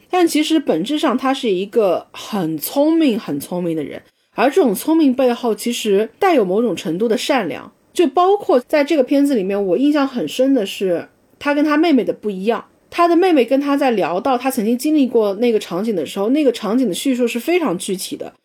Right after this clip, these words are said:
他的妹妹曾经亲眼看到帕莱西希尔顿是在晚上睡觉的时候被行为矫正学校的人从床上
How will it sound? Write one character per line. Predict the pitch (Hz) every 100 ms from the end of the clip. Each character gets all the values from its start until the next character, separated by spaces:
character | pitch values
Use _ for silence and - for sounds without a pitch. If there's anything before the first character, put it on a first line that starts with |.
| _ -
他 | 349 381
的 |
妹 | 349 370
妹 | 277
曾 | 208 196
经 | 240 269
亲 | - 359
眼 | 330 165
看 | 220 226
到 | 202
帕 | 190 302
莱 | 262
西 | 269
希 | 254 294
尔 | 196
顿 | 214 220
是 | 226 269
在 | 254
晚 | 226 185 143
上 | - 247 214 - -
睡 | - 415 311
觉 | 233 381 349
的 | 196
时 | 165 127
候 | - 170 - - -
被 | 330
行 | 277 - 247
为 | 269
矫 | 262
正 | 175 226
学 | 233 180
校 | 233
的 | 208 170
人 | 160 117
从 | 196 214
床 | 233 - 185 156
上 | 247 359 220